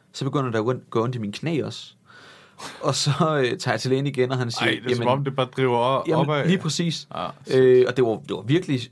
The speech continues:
Speaker 1: syret, for jeg havde fået at vide, det bare var en forstuning. Og så tog jeg til lægen igen, og han sagde, "Nå, men det er bare, øh,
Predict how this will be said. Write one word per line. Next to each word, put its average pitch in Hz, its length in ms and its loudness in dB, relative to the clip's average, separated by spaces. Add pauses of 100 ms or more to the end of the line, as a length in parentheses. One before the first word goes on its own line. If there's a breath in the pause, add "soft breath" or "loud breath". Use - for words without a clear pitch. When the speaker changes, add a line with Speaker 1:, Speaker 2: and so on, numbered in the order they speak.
Speaker 1:
syret, 160 480 0
for 120 60 -4
jeg 110 80 -2
havde 110 80 -4
fået 120 140 0
at 117 40 -4
vide, 151 100 0
det - 80 -6
bare 131 120 0
var 139 60 -2
en 123 80 -6
forstuning. 123 580 -6
Og 120 60 -18
så - 60 -20
tog 156 100 0
jeg 127 80 0
til 113 80 -10
lægen 131 160 0
igen, 131 280 -2
og 131 60 -2
han 113 120 -6
sagde, 113 240 -4 (260 loud breath)
"Nå, 104 160 -4
men 123 120 -2
det 139 160 0
er 147 80 2
bare, 117 400 0
øh, - 240 -4